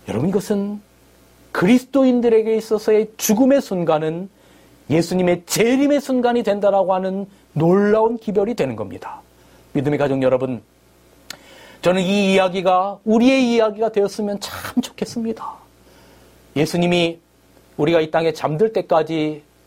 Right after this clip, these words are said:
죽을 때까지 오시지 않으신다면 우리가 마지막 숨을 거둘 때 스데반의 죽음처럼, 죽을 때 하나님의 보좌를 보았던 것처럼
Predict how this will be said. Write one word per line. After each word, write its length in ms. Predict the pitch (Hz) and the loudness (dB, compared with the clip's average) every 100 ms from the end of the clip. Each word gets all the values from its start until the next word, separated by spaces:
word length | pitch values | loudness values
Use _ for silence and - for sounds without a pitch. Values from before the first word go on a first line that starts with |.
| _ | _
죽을 260 | - 160 220 | -2 0 2
때까지 720 | - - 170 147 151 147 147 - | 0 2 0 0 0 0 -2 -2
오시지 680 | 143 156 151 147 139 135 - | -2 -2 -2 -2 -2 -2 -2
않으신다면 840 | 147 180 208 135 113 98 95 202 - _ _ _ _ _ _ _ _ _ _ | -2 -2 -4 -6 -4 -4 -6 -10 -16 _ _ _ _ _ _ _ _ _ _
우리가 220 | 135 151 | -2 0
마지막 380 | 147 135 151 147 | 0 0 -2 -4
숨을 240 | - 147 139 | -2 -2 0
거둘 260 | 139 143 | 0 -2
때 380 | - 147 143 135 _ _ _ | 0 -2 -2 -8 _ _ _
스데반의 560 | - 156 151 160 160 - | -6 -2 0 0 -4 -8
죽음처럼, 800 | - 165 190 - 190 185 196 208 - _ _ | -6 -4 -4 -4 -4 -4 -6 -12 -18 _ _
죽을 400 | - 170 220 220 | -6 -2 -2 0
때 320 | 214 208 202 196 _ - | 2 2 0 -6 _ -12
하나님의 460 | - 196 190 190 | -2 0 0 -2
보좌를 480 | - 165 175 175 175 | 0 0 2 0 0
보았던 360 | 175 160 170 165 | 0 -2 -2 -2
것처럼 580 | 156 156 160 160 180 | -2 -2 -6 -4 -6